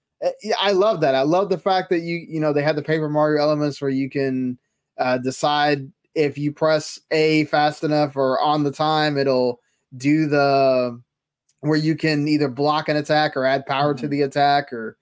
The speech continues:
Speaker 2: Yeah, it just
Speaker 1: um,
Speaker 2: adds, it makes you focus. I've been, again, playing through some of the old PlayStation games that they added on the, the third tier, and,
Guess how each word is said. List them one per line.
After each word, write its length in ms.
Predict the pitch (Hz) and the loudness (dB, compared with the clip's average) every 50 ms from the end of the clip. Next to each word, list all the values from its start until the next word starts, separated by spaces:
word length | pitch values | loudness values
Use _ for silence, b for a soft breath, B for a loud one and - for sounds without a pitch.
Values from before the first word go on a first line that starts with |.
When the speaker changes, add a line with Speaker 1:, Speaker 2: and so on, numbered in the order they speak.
| _ _ | _ _
Speaker 2:
Yeah, 240 | 175 185 196 160 107 | -12 -8 -8 -8 -8
it 60 | - 127 | -4 -2
just 100 | 139 139 | 0 0
Speaker 1:
um, 240 | 135 131 127 120 | 2 0 0 0
Speaker 2:
adds, 520 | 135 160 170 175 170 160 156 - - - _ _ - _ 113 | 0 0 0 0 0 -2 -8 -18 -20 -20 _ _ -20 _ -20
it 100 | 113 113 123 | -20 -20 -14
makes 320 | 123 127 131 135 - - | -10 -8 -8 -8 -8 -8
you 80 | 160 143 | -10 -10
focus. 400 | - - 143 151 160 - 123 - | -6 -4 -4 -4 -4 -4 -6 -4
I've 140 | 120 - 120 | -4 -4 -2
been, 260 | 139 135 131 120 117 _ _ _ _ _ _ _ - | -4 -4 -6 -6 -12 _ _ _ _ _ _ _ -16
again, 560 | 127 120 139 156 165 160 135 120 117 113 104 - | -12 -6 -4 -2 -2 -2 -4 -8 -12 -14 -14 -10
playing 300 | 135 131 131 131 127 120 | -8 -6 -6 -6 -8 -12
through 160 | - 135 127 | -14 -16 -12
some 200 | - 143 127 127 | -10 -8 -8 -8
of 80 | 123 120 | -8 -10
the 80 | 123 | -8
old 240 | 120 120 120 120 120 - | -8 -6 -8 -8 -10 -10
PlayStation 500 | 127 123 123 - 127 123 117 - 120 117 | -10 -10 -10 -10 -12 -14 -12 -12 -14 -12
games 260 | 117 120 120 120 117 | -10 -10 -10 -10 -10
that 100 | 117 - | -12 -12
they 120 | - 113 113 | -12 -8 -6
added 260 | 117 120 120 120 117 | -6 -6 -6 -6 -4
on 180 | 113 117 113 113 | -4 -4 -4 -6
the, 80 | 113 - | -10 -12
the 140 | 113 117 110 | -12 -14 -12
third 260 | - 123 135 135 131 | -10 -10 -12 -12 -12
tier, 260 | - 117 107 98 95 92 | -12 -12 -12 -12 -12 -12
and, 140 | 92 98 | -14 -16